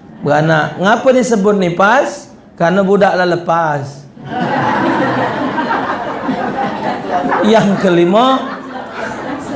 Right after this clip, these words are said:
wal wiladatu, beranak. Ha, orang beranak itu termasuk juga, eh, dianggap harus mandi wajib. Ngapa dia disebut wilada?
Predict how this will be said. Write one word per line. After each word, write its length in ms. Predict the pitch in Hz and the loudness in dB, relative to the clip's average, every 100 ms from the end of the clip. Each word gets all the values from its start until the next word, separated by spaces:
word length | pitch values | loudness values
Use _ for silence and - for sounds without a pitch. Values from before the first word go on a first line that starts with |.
| 294 294 - - - 302 294 - | -6 -4 -4 -4 -6 -6 -6 -2
wal 400 | 180 202 226 214 | 2 6 6 4
wiladatu, 1200 | 196 202 214 269 277 254 220 - 311 349 415 - | 4 4 4 6 4 4 2 2 2 2 0 -2
beranak. 1040 | 170 220 254 240 220 226 196 202 214 - - - - - - - - | 2 4 6 6 4 4 2 0 -2 -4 -14 -20 -18 -14 -14 -10 -8
Ha, 400 | - 147 143 139 | -4 -2 0 2
orang 200 | 147 165 | 2 4
beranak 440 | 180 196 254 320 - - | 6 4 4 2 -2 -4
itu 200 | 165 156 190 | -4 -2 0
termasuk 560 | 185 170 160 208 208 | 0 2 2 2 2
juga, 560 | 202 185 175 156 - - - - - - - | 4 4 4 2 -2 -14 -20 -20 -20 -12 2
eh, 240 | 170 175 170 | 4 6 4
dianggap 560 | 170 165 170 208 208 | 4 2 2 0 0
harus 360 | 170 165 175 170 | 0 0 0 0
mandi 280 | 170 165 165 | -2 0 2
wajib. 640 | 147 135 147 151 143 139 139 - - - - 170 | 2 2 2 2 2 0 -2 -10 -12 -16 -4 2
Ngapa 480 | 208 226 247 226 | 2 4 2 4
dia 160 | 214 208 | 2 2
disebut 480 | 190 170 175 185 175 | 2 0 0 0 4
wilada? 800 | 180 160 147 185 247 330 - | 4 4 4 4 4 2 -6